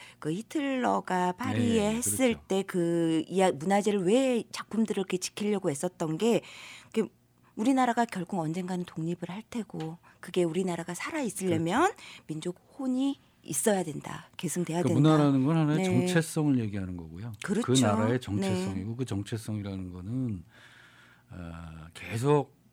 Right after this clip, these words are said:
Speaker 2: 그 우리가 그 정체성을 통해서,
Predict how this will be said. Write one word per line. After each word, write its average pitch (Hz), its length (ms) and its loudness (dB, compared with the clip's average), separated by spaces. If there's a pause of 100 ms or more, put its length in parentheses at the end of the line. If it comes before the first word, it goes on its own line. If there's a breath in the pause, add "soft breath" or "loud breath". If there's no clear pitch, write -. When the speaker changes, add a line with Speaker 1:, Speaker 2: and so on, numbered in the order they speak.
Speaker 2:
그 95 840 -8
우리가 113 540 -4
그 120 180 -4
정체성을 120 680 -2
통해서, 165 760 2